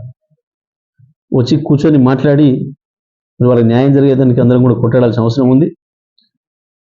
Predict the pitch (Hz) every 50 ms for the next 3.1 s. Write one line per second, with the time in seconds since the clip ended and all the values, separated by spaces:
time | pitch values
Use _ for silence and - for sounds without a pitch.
0 | _ - _ - 131 143 151 170 156 165 147 156 156 151 156 160 156 143 135 147
1 | 147 147 - _ _ _ _ - - - 143 143 143 131 135 156 170 190 202 180
2 | 175 175 185 165 156 151 143 143 147 151 151 143 131 143 135 139 139 131 131 131
3 | 127